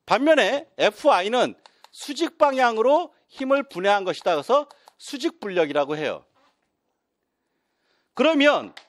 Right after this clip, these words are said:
이때 에프엑스는 그 힘의 방향이 하나의 축의 방향으로 작용하면서 고정시키는 성분으로 작용을 합니다. 반면에 에프와이는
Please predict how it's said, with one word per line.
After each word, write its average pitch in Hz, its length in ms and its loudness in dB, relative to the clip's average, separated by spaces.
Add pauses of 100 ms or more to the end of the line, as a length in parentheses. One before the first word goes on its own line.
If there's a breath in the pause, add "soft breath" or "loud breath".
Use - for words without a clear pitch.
(220)
이때 240 580 0 (420)
에프엑스는 202 880 -2 (560)
그 - 120 -10
힘의 320 380 -2
방향이 202 640 -6 (360)
하나의 294 500 -2
축의 330 320 -2
방향으로 254 440 0
작용하면서 170 760 -4 (260 soft breath)
고정시키는 277 760 0
성분으로 240 720 0 (240 soft breath)
작용을 156 480 -4
합니다. 156 440 -4 (2000)
반면에 262 520 2
에프와이는 190 800 0